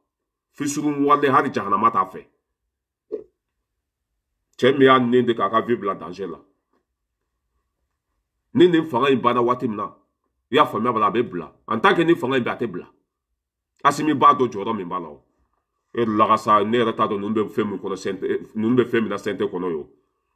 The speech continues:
Ko Sogɛli ka bila. An t'a bila dɛ, an bɛ taa sugu de don. Ne, mais,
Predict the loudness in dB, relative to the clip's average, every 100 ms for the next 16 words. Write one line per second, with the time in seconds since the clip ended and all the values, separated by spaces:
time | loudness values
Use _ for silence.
0 | _ -10 -4 0 0 0 -4 -4 -14 _
1 | _ _ _ _ _ -2 0 2 2 0
2 | -4 -2 0 2 0 0 -6 -8 -8 _
3 | _ _ _ -20 -20 _ _ _ _ _
4 | _ _ _ _ _ _ _ _ _ _
5 | _ -2 4 6 4